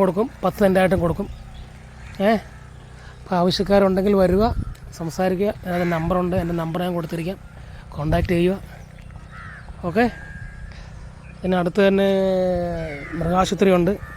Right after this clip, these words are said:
മൃഗാശുപത്രി തൊട്ടടുത്തുണ്ട്. തൊട്ടടുത്ത് തന്നെ സർക്കാർ ആശുപത്രി, സർക്കാർ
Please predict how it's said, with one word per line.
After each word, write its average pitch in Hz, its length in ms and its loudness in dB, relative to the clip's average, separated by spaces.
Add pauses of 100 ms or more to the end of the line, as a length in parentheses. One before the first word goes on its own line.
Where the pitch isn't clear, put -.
(140)
മൃഗാശുപത്രി 170 580 0
തൊട്ടടുത്തുണ്ട്. 170 500 0 (1300)
തൊട്ടടുത്ത് 170 360 -2
തന്നെ 175 160 0
സർക്കാർ 175 380 0
ആശുപത്രി, 170 400 0 (3750)
സർക്കാർ 180 320 0